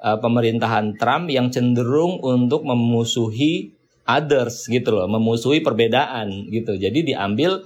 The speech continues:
satu orang yang bisa mewakili perbedaan itu. Nah, Kamala ini kan, eh, apa, gabungan antara India sama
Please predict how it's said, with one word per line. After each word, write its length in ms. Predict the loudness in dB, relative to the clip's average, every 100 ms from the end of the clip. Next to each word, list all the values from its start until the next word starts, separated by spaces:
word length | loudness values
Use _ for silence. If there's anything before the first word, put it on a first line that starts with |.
| -16 _ _ -8
satu 320 | -4 -2 0
orang 480 | 0 2 2 0 0
yang 160 | 0
bisa 320 | 0 0 0
mewakili 480 | 0 0 0 -2 0
perbedaan 480 | 0 0 0 0 0 -2
itu. 400 | -2 0 -2 -2
Nah, 160 | -4
Kamala 320 | -2 0 2 0
ini 160 | 0
kan, 320 | -2 -4 -10 -18 -4
eh, 440 | 0 2 4 2 0
apa, 480 | -6 -2 -2 -4 -10 _ _ _ -2
gabungan 400 | 0 2 0 0
antara 320 | 2 2 2
India 560 | 0 2 2 2 2
sama 640 | 0 0 2 4 4 2